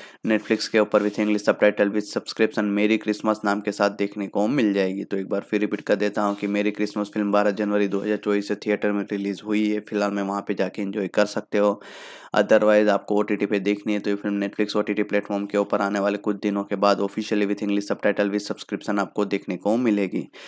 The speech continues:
तो इस तरह से मेरी क्रिसमस फिल्म आप officially एंजॉय कर पाओगे। मेरी क्रिसमस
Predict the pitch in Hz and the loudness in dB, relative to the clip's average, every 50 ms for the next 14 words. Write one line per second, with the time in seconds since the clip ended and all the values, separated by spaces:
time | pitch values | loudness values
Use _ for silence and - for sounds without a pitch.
0 | - - - - 123 127 131 - - - 120 113 110 110 - 113 107 104 104 104 | -20 -8 -2 2 2 2 2 0 2 4 6 6 6 6 4 2 0 2 2 0
1 | 104 104 104 113 104 - - 104 104 104 - 113 113 110 110 110 107 104 101 - | 0 0 0 -2 -2 0 -2 -4 -4 -4 -4 -4 -2 -2 -2 -2 -4 -4 -4 -4
2 | 107 - - 107 104 107 104 101 98 123 101 107 107 - - 107 - - 101 92 | -4 -2 0 0 0 0 0 0 0 0 0 0 2 4 4 4 4 4 2 2
3 | 92 101 98 95 98 - - _ _ _ _ _ _ _ _ _ _ _ _ _ | 2 2 0 -2 -6 -10 -14 _ _ _ _ _ _ _ _ _ _ _ _ _
4 | _ _ _ - 110 113 113 107 104 101 - 101 101 98 - 101 95 98 | _ _ _ 0 4 6 6 6 4 2 2 0 0 0 0 0 0 0